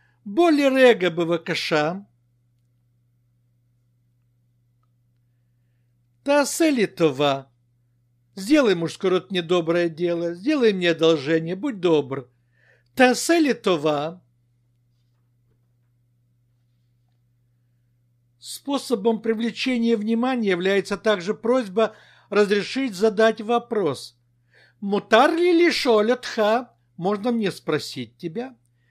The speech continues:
"Мутар ли лишоль отха?" "Эфшар лишоль машу?"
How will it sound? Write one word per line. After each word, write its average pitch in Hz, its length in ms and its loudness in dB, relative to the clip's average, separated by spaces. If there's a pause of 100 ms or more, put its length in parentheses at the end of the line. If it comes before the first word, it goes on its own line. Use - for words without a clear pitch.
(200)
"Мутар 233 520 2
ли 220 500 -4
лишоль 208 560 -2
отха?" 247 480 -6 (4000)
"Эфшар 202 600 2
лишоль 185 540 -2
машу?" 208 580 -4